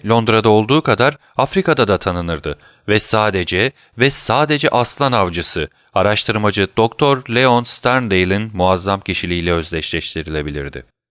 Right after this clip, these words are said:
Bölgede bulunduğunu duymuş, tepelerde dolanırken bir iki kez de uzaktan görmüştük uzun silüetini. Ne var ki bizimle konuşmak için herhangi bir harekette bulunmamıştı. Yalnızlığı sevdiği ve bu sebeple yolculuklarının arasındaki boşlukların büyük bir bölümünü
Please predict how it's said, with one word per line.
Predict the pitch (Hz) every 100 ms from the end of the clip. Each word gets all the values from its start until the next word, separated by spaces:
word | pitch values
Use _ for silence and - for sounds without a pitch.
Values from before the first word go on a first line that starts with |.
| _ _ _ _ _ _ _ _ _ _ _ _ -
Bölgede | 139 175 180 143
bulunduğunu | 131 123 110 110 104
duymuş, | 90 78 98 139 -
tepelerde | 107 - 123 123 117
dolanırken | 107 101 104 110 - 92 95
bir | 127
iki | 151 156
kez | 143 117
de | 113
uzaktan | 107 110 107 110 98
görmüştük | 92 87 85 - 85 87
uzun | 90 95
silüetini. | 87 - 82 80 - 78 76 - _ _ _ -
Ne | 123
var | 165 156
ki | - 117 135
bizimle | 101 127 127
konuşmak | - 98 92 - 120
için | 95 92
herhangi | 85 90 95 131 151
bir | 131
harekette | 110 110 107 113 - 120
bulunmamıştı. | 113 104 87 71 71 - 71 - _ _ _ -
Yalnızlığı | 104 131 151 143 165
sevdiği | 160 151 131 113 117 143
ve | 104 92
bu |
sebeple | 117 104 87 82 85 104 127
yolculuklarının | 110 120 131 151 147 156 160 156
arasındaki | 110 104 110 107 110 98
boşlukların | 98 - 104 104 98 87 82
büyük | 98 123
bir | 110 95
bölümünü | 87 82 80 87